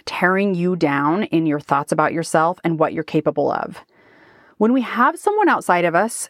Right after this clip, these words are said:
who is constantly undermining us, gaslighting us, questioning our opinions and our decisions,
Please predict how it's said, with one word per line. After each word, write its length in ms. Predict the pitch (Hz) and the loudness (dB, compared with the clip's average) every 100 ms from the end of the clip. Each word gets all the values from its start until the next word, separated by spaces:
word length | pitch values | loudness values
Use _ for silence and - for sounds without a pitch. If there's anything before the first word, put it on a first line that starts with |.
| - | -4
who 180 | - 202 | 0 2
is 140 | 185 185 | 0 -2
constantly 680 | 165 180 190 - 185 190 - | -2 0 0 -2 -2 -2 0
undermining 580 | 170 196 190 190 190 185 | 0 0 0 0 2 2
us, 240 | 175 - | 0 -4
gaslighting 640 | 165 147 151 - 170 165 | -2 0 2 0 0 2
us, 320 | 160 156 - - | 2 0 -4 -12
questioning 560 | - - 185 - 214 202 | -4 -2 -2 0 0 2
our 140 | 180 | 0
opinions 480 | 170 - 160 156 160 | 0 0 2 2 2
and 180 | 165 165 | 2 2
our 80 | 151 | 0
decisions, 760 | 139 - 170 160 151 156 160 | -2 -2 0 2 0 -2 -4